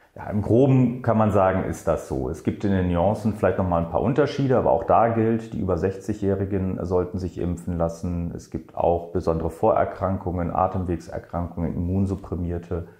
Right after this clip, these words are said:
auch Menschen in Gesundheitseinrichtungen. Also da gibt's im Grunde sehr viele Parallelen. Und auch da ist es so, dass wir eine jährliche Impfung ja jetzt haben.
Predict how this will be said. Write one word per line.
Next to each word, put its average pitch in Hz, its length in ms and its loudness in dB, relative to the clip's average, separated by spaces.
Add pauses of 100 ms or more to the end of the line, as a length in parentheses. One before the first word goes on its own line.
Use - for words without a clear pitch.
(160)
auch - 160 -4
Menschen 90 340 -2
in 82 120 -2
Gesundheitseinrichtungen. 87 1300 -2
Also 85 180 -4
da 85 120 0
gibt's - 300 -6
im 87 160 -6
Grunde 85 260 -2
sehr 80 140 0
viele 80 280 -6
Parallelen. 69 720 -6 (580)
Und 80 260 -4
auch 80 180 -2
da 87 320 4
ist 95 200 0
es 90 160 -4
so, 92 380 0 (420)
dass 85 240 -4
wir 82 400 0
eine 80 80 -4
jährliche 85 480 0
Impfung 104 420 -2
ja 104 160 2
jetzt 101 240 0
haben. 101 480 2